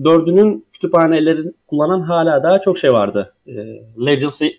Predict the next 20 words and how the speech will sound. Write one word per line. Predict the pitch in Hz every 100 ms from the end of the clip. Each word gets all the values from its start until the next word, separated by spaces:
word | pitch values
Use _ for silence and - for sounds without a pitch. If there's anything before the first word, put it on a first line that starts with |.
| _
kütüphaneleri | _ - 147 131 135 139
kullanan | 135 143 143
kısımlar | - 165 208 208 208
vardı. | 139 170 320 _ _ _ _ _ _ _ -
Ee, | 143 135
şimdi | 135 208 202
plazma | - 196 220 220 208 - 160
şeyin, | 175 185 254 - _ -
K | 151 147
D'nin | 160 175 175
frameworks'unu | - - 185 196 170 165 160
kullanmayan | 165 170 170 160 143 - -
eski | 165 - 190
projelerin | - 165 143 147 160
tamamını | 196 196 165 262 -
çöp | - 208 151
ediyorlar. | 113 107 95 127
Hiç | 185 - - _ _ -
tamamen | 165 165 175 190
atacaklar. | 165 180 170 165 -